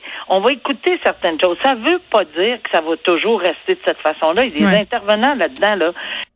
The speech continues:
Speaker 1: Euh, il y a une partie que, oui, les médias vont pouvoir entendre.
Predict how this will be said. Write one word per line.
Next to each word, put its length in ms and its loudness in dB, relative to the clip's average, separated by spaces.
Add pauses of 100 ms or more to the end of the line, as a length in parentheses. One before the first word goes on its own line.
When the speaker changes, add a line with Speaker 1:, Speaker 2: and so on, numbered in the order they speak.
Speaker 1:
Euh, 460 2
il 60 2
y 20 4
a 60 4
une 100 -4
partie 500 -6
que, 120 2
oui, 240 0
les 100 2
médias 300 0
vont 160 -2
pouvoir 320 -2
entendre. 300 -4